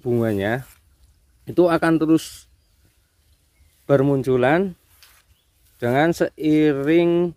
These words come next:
tumbuhnya tunas-tunas yang muda seperti ini di setiap ruasnya. Nah, seperti ini ya. Ini nantinya itu akan keluar bunga dari tunas yang baru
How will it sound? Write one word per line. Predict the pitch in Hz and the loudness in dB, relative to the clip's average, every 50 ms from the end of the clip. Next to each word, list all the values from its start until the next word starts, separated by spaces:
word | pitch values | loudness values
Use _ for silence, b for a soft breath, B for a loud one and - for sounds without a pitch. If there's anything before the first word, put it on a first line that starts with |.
| _ _ _ _ _ _ _ _ _ _ _ _ _ _ _ _ _ - | _ _ _ _ _ _ _ _ _ _ _ _ _ _ _ _ _ -4
tumbuhnya | 156 151 143 127 110 117 104 92 117 139 151 165 175 185 175 160 _ _ - | -2 -2 0 0 -2 -2 -4 -4 -4 -2 0 0 0 -2 -4 -8 _ _ -8
tunas-tunas | - 143 139 143 151 147 - - 147 143 143 147 139 - 135 | -6 -4 0 0 0 -2 -2 -4 -4 -2 -2 -2 -2 0 0
yang | 127 127 131 135 135 127 _ _ - _ - - - _ - 127 | 0 0 0 -2 -6 -12 _ _ -20 _ -20 -20 -20 _ -10 -10
muda | 123 - - 117 | -8 -4 -4 -4
seperti | 107 - - - - 104 131 131 | -4 -4 -8 -10 -10 -6 -2 0
ini | 123 135 147 156 | 2 4 2 2
di | 151 - 120 113 | 2 0 -4 -4
setiap | - - 117 104 123 123 120 117 - - | -2 -2 -4 -2 0 -2 -2 -2 -2 -2
ruasnya. | 117 120 113 107 - - 104 101 92 85 82 - - | -2 0 0 -2 -2 -4 -4 -4 -4 -6 -10 -16 -14
Nah, | 87 98 95 92 90 87 82 80 | -10 -8 -6 -6 -6 -8 -10 -12
seperti | - - 92 - - - 107 110 | -14 -14 -14 -12 -8 -6 -4 -4
ini | 107 107 107 | -2 -2 0
ya. | 104 104 107 107 _ _ | 0 -2 -2 -4 _ _
Ini | - 113 113 135 165 170 160 _ _ _ _ _ _ | -12 -4 0 2 2 2 2 _ _ _ _ _ _
nantinya | - 156 151 156 151 151 160 156 151 151 | 0 2 4 4 4 4 4 4 4 4
itu | 147 147 - 175 190 196 196 175 _ _ _ _ _ _ _ - | 2 2 0 0 2 2 0 0 _ _ _ _ _ _ _ -8
akan | - 131 131 - _ _ - 160 165 175 185 190 190 190 165 156 _ _ _ _ _ _ _ _ _ _ _ _ _ _ _ _ _ _ _ _ _ _ _ _ _ _ _ _ _ - | -6 -4 -4 -6 _ _ -2 0 2 2 2 0 -2 -6 -8 -12 _ _ _ _ _ _ _ _ _ _ _ _ _ _ _ _ _ _ _ _ _ _ _ _ _ _ _ _ _ 2
keluar | 156 156 156 156 156 160 156 147 147 147 | 6 6 8 8 8 6 6 2 0 -4
bunga | _ - 120 113 120 135 151 160 | _ -10 -8 -4 0 0 0 0
dari | - 123 107 107 135 160 180 180 160 _ _ _ _ _ | 0 -2 -4 0 0 0 0 -2 -6 _ _ _ _ _
tunas | - 147 139 139 139 139 147 147 143 - - - - _ _ _ | -4 -2 0 0 2 2 2 2 0 -2 -20 -20 -20 _ _ _
yang | - 123 123 123 127 131 131 127 127 127 123 | -4 0 0 2 2 0 -2 -4 -6 -6 -8
baru | - - 110 110 110 110 123 127 135 135 | -6 -2 0 0 0 0 0 0 -2 -2